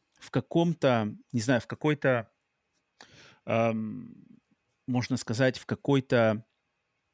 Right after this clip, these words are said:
что ли, э, с-, под какой-то гранью можно считать любую игру, которая в первый день выходит в геймпассе, это каким-то образом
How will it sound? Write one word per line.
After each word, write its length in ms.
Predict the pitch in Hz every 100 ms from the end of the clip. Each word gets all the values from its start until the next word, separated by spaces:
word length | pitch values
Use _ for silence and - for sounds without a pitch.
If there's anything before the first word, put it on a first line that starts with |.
| _ _ _ _ - - _ _ _ _
что 260 | - - 110
ли, 120 | 104 98 151 _ _ _ _ _ _
э, 40 | - - - - - - _
с-, 140 | - - _
под 120 | 143 -
какой-то 280 | 123 165 120
гранью 440 | 135 233 175 98 - - - - -
можно 320 | 151 160 147
считать 560 | - - - 147 - - _ _ -
любую 760 | 135 143 120 143 208 170 104 -
игру, 420 | 123 120 165 135
которая 540 | - 107 - 143 123 98
в 80 | -
первый 320 | 139 127 107
день 280 | 98 135 101
выходит 420 | 101 - 117 104
в 20 |
геймпассе, 680 | 104 101 113 202 277 - - _ _ _ - - -
это 400 | 123 - 123 - _ _ _ _ _ -
каким-то 420 | 131 175 165 -
образом 600 | 160 214 202 139 110